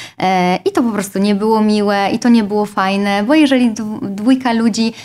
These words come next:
chce o czymś powiedzieć, to prędzej czy później to zrobi i uważam, że takie, e, usilne tworzenie jakichś takich filmów, postów i, e, i artykułów, no po prostu nie jest przyjemne. Oczywiście ja liczę się z tym, ponieważ jestem osobą publiczną,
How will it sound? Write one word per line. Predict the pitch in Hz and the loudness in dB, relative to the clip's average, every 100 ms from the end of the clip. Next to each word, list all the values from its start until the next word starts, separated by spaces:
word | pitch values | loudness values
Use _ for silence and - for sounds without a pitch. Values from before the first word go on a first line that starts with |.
| - | -20
chce | - - 285 | -12 -2 0
o | 294 | 2
czymś | 294 262 | 4 2
powiedzieć, | 269 233 226 208 214 - _ - | 0 -2 -2 -2 -4 -6 _ -6
to | 285 | -2
prędzej | 285 247 240 | 2 2 2
czy | 254 | -2
później | - 220 208 190 | -6 -2 -2 -2
to | 202 | -4
zrobi | 190 214 220 214 208 202 | -2 0 0 0 0 0
i | 220 | 0
uważam, | 220 214 214 214 | 0 0 0 0
że | 202 | 0
takie, | 202 190 180 190 190 190 _ - | -2 -4 -4 -2 -4 -6 _ -6
e, | 190 196 | -2 0
usilne | 233 - 262 247 233 | -2 0 2 4 2
tworzenie | 220 - 208 214 | 0 -4 -2 -2
jakichś | 208 208 196 | -2 -6 -8
takich | 196 196 180 | -8 -10 -6
filmów, | - 269 262 233 - | 2 4 4 2 -2
postów | 214 220 226 - 220 208 | -2 -2 -2 -6 -4 -4
i, | 208 202 208 202 - _ - | -4 -2 -2 -4 -12 _ -4
e, | 202 | -2
i | - - | -2 -2
artykułów, | 240 247 247 247 240 233 - | -4 -4 -4 0 0 0 -2
no | 381 | -2
po | 302 | -2
prostu | 240 214 - | -4 -6 -4
nie | 202 | -4
jest | 196 196 | -4 -6
przyjemne. | _ - 208 220 233 226 214 | _ -6 -2 2 2 2 0
Oczywiście | - 208 226 - | -6 -6 -6 -2
ja | 214 190 220 226 240 254 _ _ - | -2 0 0 2 0 -4 _ _ -4
liczę | 208 226 233 | -2 0 -2
się | 226 220 | -2 -6
z | - | -4
tym, | 196 202 | -2 -2
ponieważ | 208 214 214 214 | -2 -2 0 0
jestem | 220 214 214 | -2 -4 -4
osobą | 220 202 196 | -4 -2 -4
publiczną, | 196 240 349 349 349 | 0 2 4 4 2